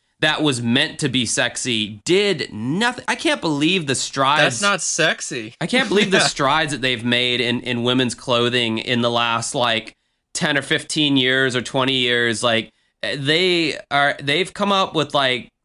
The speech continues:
Speaker 1: so much more flattering clothing.
Speaker 2: And they don't have the shoulder pads anymore either.
Speaker 1: Yeah, yeah, they've
Speaker 2: Where the, where the women were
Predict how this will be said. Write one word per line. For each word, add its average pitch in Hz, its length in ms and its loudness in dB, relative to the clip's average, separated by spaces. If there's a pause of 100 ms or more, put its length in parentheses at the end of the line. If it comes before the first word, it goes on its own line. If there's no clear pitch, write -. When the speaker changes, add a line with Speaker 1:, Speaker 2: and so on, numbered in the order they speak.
(120)
Speaker 1:
so 156 420 0
much 160 440 -2
more 139 260 0
flattering 123 1000 0
clothing. 110 800 -2 (340)
Speaker 2:
And 127 80 -14
they 123 60 -6
don't 160 80 -2
have 180 140 0
the - 80 -6
shoulder 139 340 -2
pads 113 400 -4
anymore 110 440 -12
either. 110 220 -6
Speaker 1:
Yeah, 123 520 0
yeah, 107 400 0
they've 110 160 0
Speaker 2:
Where 120 120 -6
the, 123 280 -4
where 120 180 0
the 127 180 2
women 131 380 0
were 117 400 0